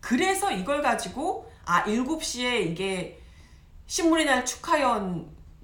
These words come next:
했다." 이렇게 이제 극우 유튜버들이 이야기를 하신 것 같은데, 실제로는 기사는 일곱 시 십칠 분에 올라왔지만 실제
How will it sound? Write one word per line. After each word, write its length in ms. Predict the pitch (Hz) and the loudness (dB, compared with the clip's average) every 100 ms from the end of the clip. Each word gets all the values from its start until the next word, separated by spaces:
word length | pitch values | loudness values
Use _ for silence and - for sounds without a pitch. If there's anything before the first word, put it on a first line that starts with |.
| 190 | -4
했다." 800 | 196 302 349 180 160 190 - - | -2 -2 -2 0 0 -2 -6 -8
이렇게 320 | 208 320 370 | -4 -2 -2
이제 140 | - | -4
극우 280 | 214 185 214 | -4 -6 -6
유튜버들이 640 | 185 160 214 190 180 170 233 | -8 -8 -4 -2 -2 -4 -8
이야기를 760 | 247 175 202 190 180 175 170 - | -4 0 0 0 -6 -8 -10 -14
하신 280 | - 359 349 | -10 -8 0
것 60 | 339 | 2
같은데, 640 | - - 170 285 233 - - - | 2 -2 -4 -4 -4 -10 -18 -6
실제로는 720 | - 605 605 539 330 165 - | -2 -2 0 0 2 -2 -6
기사는 680 | - 294 381 427 415 427 | -6 -2 0 2 2 2
일곱 340 | 403 233 302 311 | 0 -2 -2 -4
시 100 | 311 | -4
십칠 380 | 320 - 370 339 | -4 -6 -6 -4
분에 140 | 285 | -2
올라왔지만 800 | 202 170 196 165 - 180 294 208 - - | -2 0 0 -2 -4 -4 -4 -6 -12 -18
실제 460 | - - 339 339 330 | -8 -6 -4 0 0